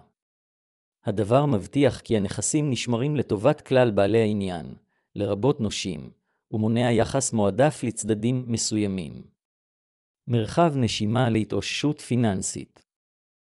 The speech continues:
יישום הליך הקפאה מספק לעסק מרחב נשימה נחוץ להערכת מצבו הכלכלי ולבחון אפשרויות החלמה. עצירה זמנית זו או הגבלה על הפעילות מאפשרת לעסק להתארגן מחדש,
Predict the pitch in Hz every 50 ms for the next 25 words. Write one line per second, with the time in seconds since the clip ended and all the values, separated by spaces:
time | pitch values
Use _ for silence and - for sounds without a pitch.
0 | _ _ _ _ _ - 104 92 - - 156 156 147 127 107 107 131 131 - -
1 | 101 - - - 117 123 139 143 131 - - - - - 135 131 - - 104 107
2 | 123 123 - - - - 110 107 101 92 - 151 156 139 123 117 110 104 - -
3 | 135 117 120 131 123 113 - - - 156 151 - - 120 104 104 104 107 - -
4 | 147 151 - - 123 107 - - 110 101 107 139 147 135 139 - 104 95 - 110
5 | 104 113 139 165 175 180 180 - 113 120 107 110 104 - - - 156 156 147 104
6 | - - 113 107 107 104 113 110 - 110 - - 107 98 87 87 80 73 69 -
7 | _ _ _ _ _ _ _ _ _ _ _ _ _ _ _ _ _ _ _ _
8 | - 101 - - 110 107 120 156 165 113 104 104 104 101 104 131 143 127 107 101
9 | 110 117 120 - 139 135 131 113 113 92 113 113 127 135 147 139 127 123 - 113
10 | 101 110 139 147 139 - 123 113 104 - - - 151 151 147 135 123 - 107 107
11 | 123 127 - 139 - 113 107 101 - 117 107 107 101 123 135 131 120 110 - -
12 | 113 101 101 98 78 - - - - -